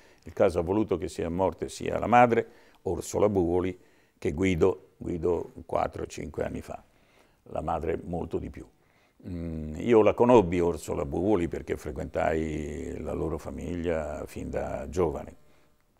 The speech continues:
E la madre raccontò al figlio, e lo registrò,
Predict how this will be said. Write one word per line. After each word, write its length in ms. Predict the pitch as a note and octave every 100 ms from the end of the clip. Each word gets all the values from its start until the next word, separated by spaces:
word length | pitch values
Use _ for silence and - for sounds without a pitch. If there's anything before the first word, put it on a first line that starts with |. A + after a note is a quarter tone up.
| _ _ _ _ -
E 160 | C3+
la 160 | C#3+ C#3
madre 580 | D3+ G#2 E2+ A#2+ D3 - _ _ _ _ _ _ _ _ _ _ -
raccontò 600 | F2+ A#2 - B2+ B2+ E3
al 120 | C#3
figlio, 380 | - A2+ F2+ E2
e 80 |
lo 180 | F#2 G#2+
registrò, 840 | A#2 A2 A#2 G#2+ C3 B2+ - -